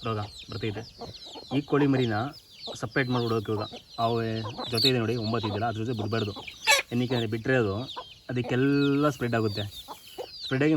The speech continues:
ಮುಂಚೆ ಕೋಳಿ ಮರಿನ ಅದನ್ನ ಎತ್ತಿ ಸಪ್ರೇಟ್ ಬಿಡಬೇಕು. ಅದಕ್ಕೆ ಏನಂತ ಇವಾಗ ನಾನು ಮೊನ್ನೆ ಲಾಸ್ಟ್ ಒಂದು ವಿಡಿಯೋ ಮಾಡಿ, ಪ್ರೀವಿಯಸ್ ವಿಡಿಯೋ ಐತೆ, ಅದು ನೋಡಿ, ಯಾವುದೇ ಔಷಧಿ ಹಾಕ್ಬೇಕಂತ ತೋರಿಸಿದ್ರಲ್ಲಿ ಆ ಔಷಧಿನ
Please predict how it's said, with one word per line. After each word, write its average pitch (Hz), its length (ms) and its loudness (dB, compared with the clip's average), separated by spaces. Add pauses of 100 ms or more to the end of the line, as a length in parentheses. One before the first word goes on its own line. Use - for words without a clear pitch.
ಮುಂಚೆ 135 160 2 (120)
ಕೋಳಿ 139 240 4
ಮರಿನ 131 240 2 (180)
ಅದನ್ನ 131 220 -2 (180)
ಎತ್ತಿ 156 260 0
ಸಪ್ರೇಟ್ 127 300 2
ಬಿಡಬೇಕು. 110 340 0 (760)
ಅದಕ್ಕೆ 135 300 2
ಏನಂತ 135 280 4
ಇವಾಗ 127 180 4
ನಾನು 120 280 4
ಮೊನ್ನೆ 120 280 4
ಲಾಸ್ಟ್ 113 220 -2 (500)
ಒಂದು 113 160 4
ವಿಡಿಯೋ 123 180 4
ಮಾಡಿ, 110 180 4
ಪ್ರೀವಿಯಸ್ 123 320 4
ವಿಡಿಯೋ 113 180 4
ಐತೆ, 101 140 -2 (120)
ಅದು 117 120 -2
ನೋಡಿ, 110 160 2 (540)
ಯಾವುದೇ 123 180 4 (120)
ಔಷಧಿ - 160 0
ಹಾಕ್ಬೇಕಂತ 113 440 0
ತೋರಿಸಿದ್ರಲ್ಲಿ 104 520 0 (800)
ಆ - 20 4 (160)
ಔಷಧಿನ 139 280 4